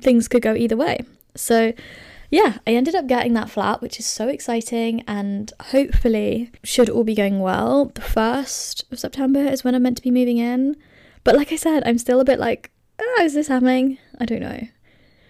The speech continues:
If it's not, that's gonna be really annoying, 'cause then I have to get back on spare room. But yeah, hopefully the first of September. Please cross your fingers for me.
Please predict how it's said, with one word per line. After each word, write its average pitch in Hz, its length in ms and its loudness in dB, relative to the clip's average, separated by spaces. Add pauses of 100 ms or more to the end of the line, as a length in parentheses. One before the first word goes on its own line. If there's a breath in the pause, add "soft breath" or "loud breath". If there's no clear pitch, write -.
(340 soft breath)
If 254 120 6
it's - 180 0
not, 233 260 6
that's 214 180 0
gonna 226 140 4
be 214 100 4
really 190 200 -4
annoying, 190 420 -4
'cause 220 140 -6
then 196 100 -6
I - 20 -4
have 190 120 -6
to - 40 -10
get - 200 -10
back - 220 -8
on 214 120 -8
spare - 240 -8
room. 214 340 -8
But - 260 -4 (840)
yeah, - 220 -4 (160)
hopefully 220 720 2 (500 soft breath)
the 233 80 -10
first 208 220 -8
of - 80 -4
September. - 600 -8
Please 254 240 -2 (140)
cross 262 160 -2
your 226 80 0
fingers - 300 -6
for - 100 -16
me. - 160 -12